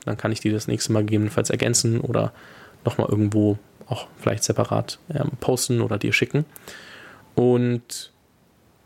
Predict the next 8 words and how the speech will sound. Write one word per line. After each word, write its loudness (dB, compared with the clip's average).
welches 0
Thema 2
dich -6
vielleicht -2
noch 0
interessiert. 0
Ich -10
find's -2